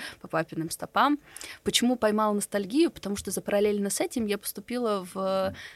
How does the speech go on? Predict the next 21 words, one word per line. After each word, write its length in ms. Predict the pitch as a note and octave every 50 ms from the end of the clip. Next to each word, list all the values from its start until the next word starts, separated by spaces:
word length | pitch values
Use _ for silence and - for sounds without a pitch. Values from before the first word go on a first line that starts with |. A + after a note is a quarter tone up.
| - _ -
э, 240 | A#3+ F#3+ G3 F#3+ F#3+
на 120 | F#3+ F#3+
экономический 520 | F#3+ - G3+ G#3 G#3 G3+ G3 - - - F#3
факультет 640 | - - F3+ - G3+ G3 - - B3+ C4 C#4 C4+ -
Высшей 340 | G#3 G3 G#3 - - G#3 -
школы 260 | - - G3 F#3+ F#3
экономики 500 | F#3 - G3 A#3+ D4 D4+ B3+ A3+ - G#3+
в 60 | G3 G3+
Нижнем 260 | A3 A3+ A#3+ A#3 A3
Новгороде. 500 | G#3 F3+ F3 F3 F3 E3+ E3 D#3+ F3+ F3+
У 40 | F3+
меня 120 | G#3+ C4 C4+
стоял 380 | - - F#3+ F#3+ G#3 G3+ G3+
выбор, 400 | F#3+ F3+ F#3+ F3 D#3+ E3 - - -
о 60 | G#3
котором 340 | - G3 F3+ - G#3+ G#3+ G#3
очень 240 | G3+ G#3 - A3 G#3
горевала 400 | G#3 F#3+ F#3 F#3 F#3+ F#3+ F#3+ F#3+
моя 220 | G3 F#3+ F#3 F#3+
мама, 300 | F#3 F#3+ F#3 F3+ E3+ E3+ E3+
что 280 | - - - E3+ E3+